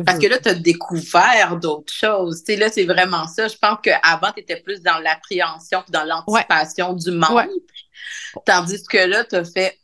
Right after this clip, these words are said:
Speaker 1: OK, il y a aussi des choses que je découvre, il y a des choses que j'apprécie, il y a des choses que je vis, que je ressens. » Puis là, je pense que l'espèce de clash entre les deux, c'est ça que tu vis beaucoup,
Speaker 2: Mais
Speaker 1: euh,
Speaker 2: tellement, parce que ça fait huit ans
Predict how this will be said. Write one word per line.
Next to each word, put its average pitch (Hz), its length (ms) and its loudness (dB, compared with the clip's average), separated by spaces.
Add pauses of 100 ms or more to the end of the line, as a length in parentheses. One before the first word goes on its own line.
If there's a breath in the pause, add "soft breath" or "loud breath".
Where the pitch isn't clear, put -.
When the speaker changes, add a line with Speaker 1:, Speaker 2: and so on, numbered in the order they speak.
Speaker 1:
OK, 190 160 0
il 254 120 -4
y 208 40 0
a 175 40 0
aussi 170 160 -10
des 185 180 4
choses 214 500 0
que 175 220 2
je 165 380 4
découvre, 185 600 2 (180)
il 180 80 -2
y 170 40 6
a 170 40 2
des 170 180 2
choses 170 200 -4
que 170 120 0
j'apprécie, 160 500 -2 (420)
il 247 40 0
y 214 40 4
a 180 60 4
des 160 180 2
choses 185 440 0
que 151 140 0
je 160 120 0 (280)
vis, 240 360 -4
que 190 100 2
je 165 120 0 (180)
ressens. » 202 580 0 (640 loud breath)
Puis 160 180 0
là, 196 180 4
je - 60 -16
pense 180 220 2
que 185 80 2
l'espèce 170 400 0
de 170 100 4
clash 190 400 0 (100)
entre 180 260 0
les 165 220 -2 (120)
deux, 190 340 0 (260)
c'est 165 380 -2
ça 170 80 2
que 170 60 -10 (120)
tu 170 140 -4
vis 175 120 -2
beaucoup, 180 540 4
Speaker 2:
Mais 147 400 6
Speaker 1:
euh, 147 40 0
Speaker 2:
tellement, 185 480 2 (220)
parce 226 160 0
que - 20 -2
ça 220 100 2
fait 240 160 2
huit 233 400 0
ans 320 240 2